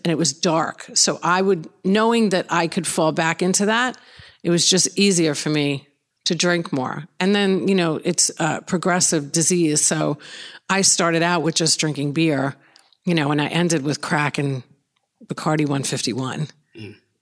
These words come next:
Speaker 1: at twenty-one to get me drunk. That's, um, a lot, you know? So, and I think there's a lot of misnomers out there of what people think, uh, alcoholism is or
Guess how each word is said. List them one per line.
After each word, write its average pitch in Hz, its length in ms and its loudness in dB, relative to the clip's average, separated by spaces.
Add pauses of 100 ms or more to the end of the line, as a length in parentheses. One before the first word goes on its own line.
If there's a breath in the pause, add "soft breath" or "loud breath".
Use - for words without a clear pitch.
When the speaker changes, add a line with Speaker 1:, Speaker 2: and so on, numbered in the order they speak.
(160)
Speaker 1:
at 160 160 -2
twenty-one 156 760 0 (720 soft breath)
to 196 140 0
get 165 240 -2
me 156 560 0
drunk. - 420 -4 (500)
That's, 185 440 0
um, 135 440 -4
a 170 60 -2
lot, - 480 -2 (560 soft breath)
you 175 120 0
know? 165 200 2
So, 170 560 2 (680 loud breath)
and 190 80 0
I 185 100 0
think 175 180 -2
there's 175 160 0
a 170 60 0
lot 160 200 2
of 160 80 0
misnomers 160 640 2
out 143 180 -4
there 160 160 0
of 151 160 -4
what 151 160 -2
people 170 300 -4
think, 151 500 -6 (220)
uh, 156 220 -4 (120)
alcoholism 170 680 0
is 165 280 0
or 120 280 -4